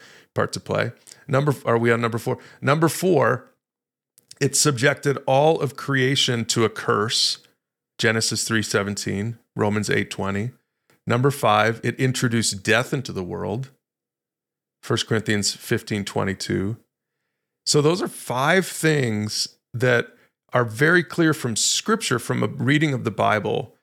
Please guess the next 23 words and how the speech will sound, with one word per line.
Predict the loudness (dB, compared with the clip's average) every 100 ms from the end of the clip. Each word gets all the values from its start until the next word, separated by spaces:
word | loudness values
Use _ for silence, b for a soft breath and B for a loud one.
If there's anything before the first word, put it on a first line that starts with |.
| _ _ _
five | 0 4 4 2
things | -2 -2 0
that | 0
are | 0
very, | 0 0 2 4 4 2
very | 2 0 2 2 2
different | 0 -2 -2 -4 -4 -6 -12 -20 _ _ _ _ _ _
from | -14 -2 0 2 0 -2 -8 -14 _ _
the, | -4 -2 -2
the | -4 -4
couple | 0 0 0
of | -2 -4
good | -2 -2 0
things | 0 0 0 -2 -4 -8 -4
that | -2 -2
we | -2
see | -2 0 2 0
in | 0 -2
Mormon | 0 0 0 -4
theology | -2 -2 -2 -4 -6
when | -4 -4
it | -4
comes | -4 -6 -4 -4 -4 -6